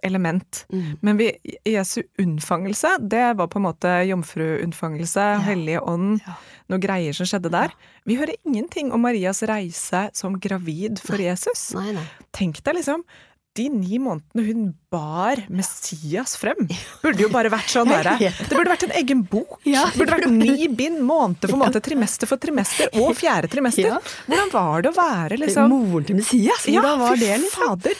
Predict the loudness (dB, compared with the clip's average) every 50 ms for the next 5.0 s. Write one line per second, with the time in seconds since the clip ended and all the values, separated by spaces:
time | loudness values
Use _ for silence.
0 | -8 -14 -18 -12 -6 -4 -4 -4 -4 -6 -4 -2 0 0 0 0 -2 -4 -4 -4
1 | -4 -4 -2 -2 -2 0 2 2 4 2 2 0 0 -2 0 0 2 2 2 4
2 | 4 4 4 2 0 0 -2 -2 -2 -2 -2 0 0 -2 0 2 2 4 4 2
3 | 0 -2 -8 -14 -14 -16 -18 -20 _ _ _ _ -12 -4 0 0 2 2 2 2
4 | 0 0 0 0 0 0 0 0 0 0 -2 -2 -2 -4 -4 -4 -6 -8 -8 -8